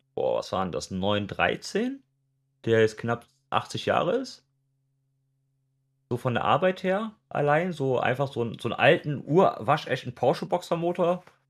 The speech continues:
ähm, den Öl zu zerlegen, sag ich mal. Äh, Öl zu zerlegen, äh, das Öl zu wechseln und Vergaser einzustellen. So, das war so vom,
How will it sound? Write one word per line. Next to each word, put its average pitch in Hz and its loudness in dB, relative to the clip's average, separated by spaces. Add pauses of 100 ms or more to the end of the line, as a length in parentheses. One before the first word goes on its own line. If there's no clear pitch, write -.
(460)
ähm, 139 4 (1500)
den 76 -4 (300)
Öl 101 2
zu 151 -4
zerlegen, 147 0
sag 147 -2
ich 151 -4
mal. 156 -4 (560)
Äh, 82 0
Öl 92 -2
zu - -12
zerlegen, 80 -4
äh, 82 -2
das - -6
Öl 123 -2
zu 147 -4
wechseln 131 0
und 110 -8
Vergaser 110 4
einzustellen. 180 0
So, 127 -6
das 104 0
war 110 6
so 101 -4
vom, 95 -6